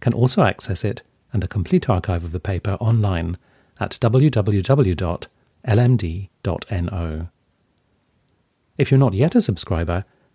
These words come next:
there's plenty of open access content online to entice you to become one, and full details on how to go about it. In the words of the late John Berger,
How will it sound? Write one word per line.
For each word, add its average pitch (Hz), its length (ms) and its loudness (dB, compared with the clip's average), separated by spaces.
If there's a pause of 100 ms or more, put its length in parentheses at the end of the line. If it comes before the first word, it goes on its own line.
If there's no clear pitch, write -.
(160)
there's 135 100 4
plenty 117 320 2
of 107 80 2
open 92 240 -2
access - 380 -4
content 92 480 -2
online 90 380 0
to - 100 -4
entice 95 360 0
you - 60 -10
to 107 80 -2
become 107 380 2
one, 80 280 -2 (580)
and 85 100 -2
full 190 180 4
details 87 480 -2
on 107 100 0
how 82 160 -2
to - 120 -8
go 90 140 -4
about 85 340 -4
it. - 240 -14 (1120)
In 117 80 2
the 107 80 4
words 117 260 4
of 90 80 0
the 92 80 -4
late 101 200 -2
John 87 260 -4
Berger, 110 560 -2